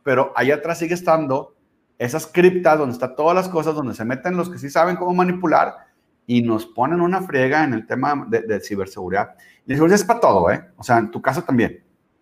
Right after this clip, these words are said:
Este, yo en la casa, que es tu casa, con mis hijos,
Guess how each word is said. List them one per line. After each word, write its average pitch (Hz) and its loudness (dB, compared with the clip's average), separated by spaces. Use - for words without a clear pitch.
Este, 107 2
yo 120 6
en 143 8
la 175 4
casa, 156 0
que 147 -6
es 135 -10
tu 143 -12
casa, 127 -2
con 104 -4
mis 104 -4
hijos, 120 -6